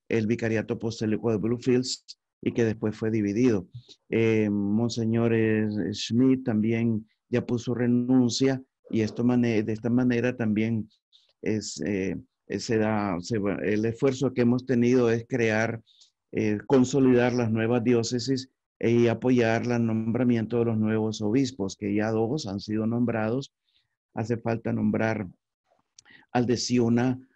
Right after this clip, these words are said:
nombrar al encargado del vicariato, si es que el vicariato lo hacen independiente, estamos en eso, eh, en esa lucha, eh, porque el vicariato ha sido reducido a las, a los misquitas, los misquitos.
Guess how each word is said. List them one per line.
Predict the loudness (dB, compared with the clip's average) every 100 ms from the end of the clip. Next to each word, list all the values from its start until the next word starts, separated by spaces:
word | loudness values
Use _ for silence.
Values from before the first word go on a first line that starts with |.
| _
nombrar | 0 2 2 2 2 0
al | 0 -2
encargado | -2 -4 -2 -2 0 0
del | -2 -6 -8
vicariato, | -4 -2 0 0 -2 -6
si | -2 -2
es | -2
que | -4
el | -4
vicariato | -2 0 -2 -2 -2
lo | -2
hacen | -2 -4
independiente, | -4 -4 -4 -2 -2 -2 -6
estamos | -8 -10 -8 -8 -6 -6
en | -4
eso, | -6 -4 -6 -6 _ _ _ -6
eh, | -4 -2
en | -2 -2
esa | -4 -4
lucha, | -2 -2 -2 -4 -6 -8 _ -20 _
eh, | 0 2 2 0 -2
porque | -4 -4
el | -2
vicariato | -2 0 0 0 -4
ha |
sido | -2 0 0
reducido | 0 0 -2 -2 0 2 0 0 -2
a |
las, | -4 -6 -8
a | -8
los | -8 -6
misquitas, | -4 0 0 0 -4 -8 _ _ -2
los | 0
misquitos. | 0 0 0 2 0 -2